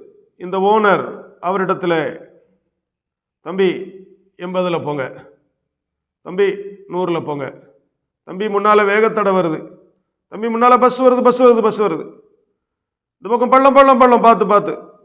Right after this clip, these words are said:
இப்படி சொல்லிக்கிட்டே வந்தாருன்னா, அவர் வண்டியை ஒரு ஓரமா நிப்பாட்டி, சாவியை கையில கொடுத்து, "நீங்களே ஓட்டிட்டு போங்க சார்ன்னு" சொல்லிடுவார். அவர் மேல நம்பிக்கையை வச்சுட்டு பேசாம இருக்கணும்.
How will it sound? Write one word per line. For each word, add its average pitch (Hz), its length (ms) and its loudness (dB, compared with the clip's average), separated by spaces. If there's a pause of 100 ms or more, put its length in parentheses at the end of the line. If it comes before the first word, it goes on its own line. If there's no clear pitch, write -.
(440)
இப்படி 226 500 -4
சொல்லிக்கிட்டே 247 540 2
வந்தாருன்னா, 165 800 0 (1120)
அவர் 160 180 -10
வண்டியை 226 360 4
ஒரு 202 140 6
ஓரமா 220 420 4
நிப்பாட்டி, 175 760 -2 (1000)
சாவியை 226 360 2
கையில 214 280 2
கொடுத்து, 208 260 0
"நீங்களே 214 420 4
ஓட்டிட்டு 202 240 0
போங்க 196 180 0
சார்ன்னு" 185 420 -2
சொல்லிடுவார். 135 420 -8 (3750)
அவர் 185 300 -4
மேல 277 260 4
நம்பிக்கையை 247 580 4
வச்சுட்டு 220 240 -8
பேசாம 233 500 0
இருக்கணும். 196 400 -2